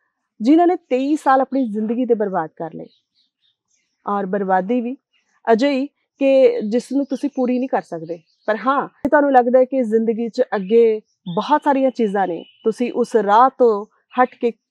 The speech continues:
ਦੂਜੀ ਰਾਹ ਨੂੰ ਫੜ ਲੈਂਦੇ ਹੋ, ਤਾਂ ਬਹੁਤ ਕੁਛ ਸਵਰ ਵੀ ਜਾਂਦਾ ਹੈ। ਤੇਈ ਸਾਲ ਆਪਣੀ ਜ਼ਿੰਦਗੀ ਦੇ ਇਹਨਾਂ ਨੇ ਨਸ਼ਿਆਂ ਦੇ ਵਿੱਚ ਖਰਾਬ ਕਰ ਲਏ।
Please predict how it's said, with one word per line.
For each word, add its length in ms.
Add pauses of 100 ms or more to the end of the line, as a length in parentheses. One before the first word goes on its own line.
ਦੂਜੀ 260
ਰਾਹ 140
ਨੂੰ 80
ਫੜ 240
ਲੈਂਦੇ 260
ਹੋ, 80
ਤਾਂ 160
ਬਹੁਤ 320
ਕੁਛ 220 (360)
ਸਵਰ 240
ਵੀ 100
ਜਾਂਦਾ 280
ਹੈ। 60 (1040)
ਤੇਈ 320
ਸਾਲ 420 (100)
ਆਪਣੀ 260
ਜ਼ਿੰਦਗੀ 380
ਦੇ 300 (140)
ਇਹਨਾਂ 200
ਨੇ 100
ਨਸ਼ਿਆਂ 460
ਦੇ 100
ਵਿੱਚ 380 (240)
ਖਰਾਬ 280
ਕਰ 160
ਲਏ। 140